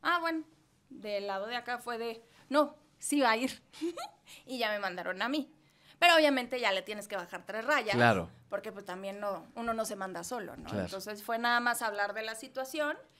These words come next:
Speaker 1: y que ella no quería dar entrevistas. Pero lo que decíamos es, "¿Tu oficina nos invitó?".
Speaker 2: Claro,
Speaker 1: O
Speaker 2: aparte
Speaker 1: sea
Speaker 2: yo te voy a decir una cosa, de las cosas que no entiendo es, si te dedicas a eso y vives de eso, ¿cómo no puedes dar una entrevista?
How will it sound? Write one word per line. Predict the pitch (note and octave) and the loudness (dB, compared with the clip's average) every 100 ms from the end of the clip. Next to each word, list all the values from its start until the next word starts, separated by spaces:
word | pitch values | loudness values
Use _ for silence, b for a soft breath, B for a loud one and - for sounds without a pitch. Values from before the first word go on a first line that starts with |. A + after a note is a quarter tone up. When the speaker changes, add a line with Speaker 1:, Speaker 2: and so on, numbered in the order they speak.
| b b - | b b -16
Speaker 1:
y | G#3 | -8
que | G#3 | -4
ella | G3+ | -4
no | G3+ F#3+ | -6 -10
quería | G3+ G3 | -6 -4
dar | G3+ | -4
entrevistas. | G#3 B3 B3+ D4 | -6 -10 -6 -6
Pero | F4 E4+ | -2 0
lo | D#4 | 2
que | D4+ | 4
decíamos | C4+ F4+ G4 C#4+ D#4 | 2 2 -2 -2 -4
es, | E4 - _ - | -8 -10 _ 0
"¿Tu | F#4 A4+ | 4 4
oficina | G4+ E4 F#4 F#4 | 2 0 4 6
nos | F4 D4+ | 4 2
invitó?". | C#4+ C4+ - F4 C#5 F5 - | 2 2 4 4 6 4 2
Speaker 2:
Claro, | - A#2 A#2 | -2 2 4
Speaker 1:
O | |
Speaker 2:
aparte | A2+ - | 2 2
Speaker 1:
sea | - A3 | 4 4
Speaker 2:
yo | |
te | G3+ | 4
voy | F3+ | 0
a | |
decir | E3 | -2
una | D3 | -4
cosa, | C#3+ B2+ | -4 0
de | B2 | 2
las | A#2 | 2
cosas | A#2+ E3+ E3+ | 2 0 0
que | C#3+ | 0
no | A#2 A#2+ | 2 2
entiendo | B2 A#2+ G#2+ G2 F#2+ A#2 b b b b b | 0 -2 -2 0 -2 -4 b b b b b
es, | G#2 A2 - - b b _ - | -2 0 -2 -12 b b _ -10
si | - A#2+ | -6 4
te | |
dedicas | A#2+ B2+ D3 C#3 | 4 6 2 2
a | G2 | 2
eso | F2+ - - _ _ _ - - - | 2 0 -8 _ _ _ -20 -18 -2
y | B2+ | 4
vives | C3+ C#3+ B2 | 10 10 8
de | A2 | 4
eso, | G2+ G#2 - b b b - | 2 0 -8 b b b -2
¿cómo | F3 F3+ | 2 4
no | F3 E3+ | 6 6
puedes | E3+ D3+ | 6 6
dar | D#3 | 4
una | D#3 | 4
entrevista? | C#3+ C#3 - | 4 4 2